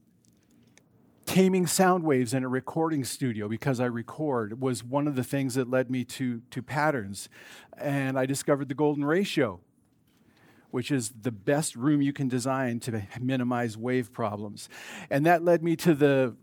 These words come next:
concept of phi, which is like pi, but not as much. And that led me to Fibonacci sequences.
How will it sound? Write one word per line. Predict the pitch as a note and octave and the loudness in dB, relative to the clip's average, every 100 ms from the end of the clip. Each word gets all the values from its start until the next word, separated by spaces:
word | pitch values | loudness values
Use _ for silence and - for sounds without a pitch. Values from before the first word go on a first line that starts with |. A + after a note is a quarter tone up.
| - | -2
concept | E3 D#3+ E3 - | 0 4 2 2
of | B2 | -4
phi, | - - F#3+ D#3+ G#2 - _ _ _ _ _ _ | -4 -2 0 2 0 -6 _ _ _ _ _ _
which | C#3 C#3 | -8 -2
is | D3 B2 | 0 0
like | C#3 C3 - | 0 0 0
pi, | C#3+ C3+ | 2 2
but | A#2+ B2 C#3+ | 2 -2 -2
not | C3 A#2+ | -2 0
as | A2+ | -2
much. | A#2+ G#2 - - _ _ _ _ _ _ - - - - - - _ | -2 -2 -6 -18 _ _ _ _ _ _ -20 -20 -20 -20 -20 -20 _
And | E3 E3 | 2 6
that | F#3+ | 6
led | F#3+ F#3+ | 6 4
me | F#3+ | 8
to | E3 | 6
Fibonacci | - F3+ F3+ F3+ G3 F3 | 8 6 8 6 6 2
sequences. | D3+ D3+ C#3 C#3+ B2 A#2+ A#2+ G#2+ - | 2 2 2 0 -2 -2 -4 -4 -6